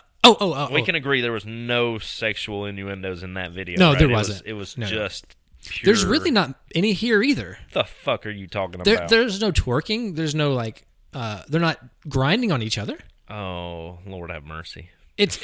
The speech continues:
Speaker 1: it, they're very fluid, and, uh, I don't know. I didn't, I mean, I think that it is all skinny gay males, like, makes it gay, but there's not, like, really a whole lot of sexual dancing in this video.
Speaker 2: Okay.
Speaker 1: That's, that's not my,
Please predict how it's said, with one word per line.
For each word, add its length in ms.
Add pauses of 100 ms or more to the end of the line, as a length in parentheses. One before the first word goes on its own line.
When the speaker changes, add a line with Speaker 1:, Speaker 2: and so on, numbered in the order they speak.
Speaker 1:
it, 120
they're 100
very 220
fluid, 640
and, 280
uh, 340 (140)
I 60
don't 80
know. 120
I 100
didn't, 340 (600)
I 60
mean, 100
I 40
think 200
that 120
it 140
is 160
all 240
skinny 600
gay 280
males, 540
like, 240
makes 300
it 80
gay, 180
but 160
there's 200
not, 120
like, 160
really 340
a 60
whole 180
lot 140
of 100
sexual 560
dancing 380
in 80
this 140
video. 280 (200)
Speaker 2:
Okay. 260 (400)
Speaker 1:
That's, 180 (360)
that's 160
not 100
my, 120